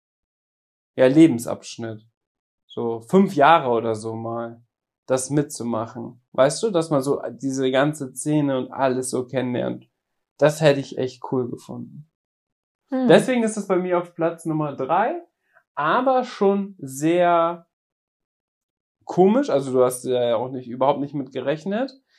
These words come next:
Speaker 1: Einfach aus dem Grund, weil es zu meinem jetzigen Leben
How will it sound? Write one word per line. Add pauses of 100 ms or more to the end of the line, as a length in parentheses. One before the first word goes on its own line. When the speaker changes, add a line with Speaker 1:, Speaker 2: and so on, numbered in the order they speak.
(140)
Speaker 1:
Einfach
aus
dem
Grund,
weil
es (200)
zu
meinem
jetzigen
Leben